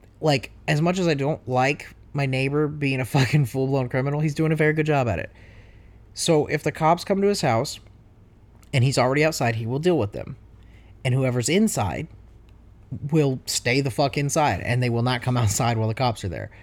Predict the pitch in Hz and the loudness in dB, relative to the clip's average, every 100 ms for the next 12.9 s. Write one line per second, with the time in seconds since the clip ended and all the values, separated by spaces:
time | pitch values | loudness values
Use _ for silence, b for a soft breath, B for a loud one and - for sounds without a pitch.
0 | B B B B - 143 - 156 160 196 | B B B B -4 -4 -2 -2 0 2
1 | 214 - 110 127 165 - 135 131 120 123 | 2 0 0 -2 -4 -6 -2 0 2 0
2 | 127 - 151 170 190 156 87 78 - - | 0 -2 0 2 2 2 -4 -4 -4 -6
3 | - - - 127 131 123 - 196 196 - | -12 -14 -6 -4 -2 -2 2 2 0 -2
4 | 226 165 123 110 113 120 117 104 98 104 | -2 -2 -2 -2 -2 -2 -2 -2 -2 -4
5 | 98 87 - - b b b - 180 190 | -6 -6 -8 -12 b b b -6 2 4
6 | 175 170 156 165 160 170 160 165 - 160 | 4 4 4 2 0 0 2 0 -2 -2
7 | 123 101 - - 160 143 151 156 151 143 | -2 -2 -8 -2 0 2 4 2 2 2
8 | 139 143 139 147 139 120 127 123 143 127 | 2 0 -2 -2 -2 -2 -2 -2 0 0
9 | 110 113 131 B B B B - 143 143 | 0 0 -6 B B B B -2 2 2
10 | 139 139 - 123 165 170 170 175 190 196 | 0 -2 -6 -4 -2 0 2 2 0 2
11 | 185 139 147 170 - - - - - 127 | 2 0 -2 -6 -14 -20 -20 -20 -6 0
12 | 135 156 175 196 202 185 123 120 151 | 2 2 2 0 0 0 0 0 -4